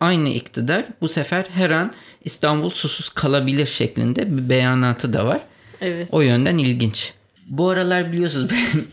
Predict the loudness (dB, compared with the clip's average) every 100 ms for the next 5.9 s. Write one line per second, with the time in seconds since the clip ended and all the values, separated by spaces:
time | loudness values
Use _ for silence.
0 | -4 0 0 0 -2 0 -2 0 -4 -4
1 | -4 -2 -2 0 0 -2 -6 -4 -2 0
2 | 0 0 0 0 0 0 0 0 0 0
3 | -2 -6 -14 -20 -20 -6 -4 0 -2 0
4 | 0 -2 -8 -20 -18 -2 0 2 2 0
5 | 0 0 0 0 2 4 2 0 -2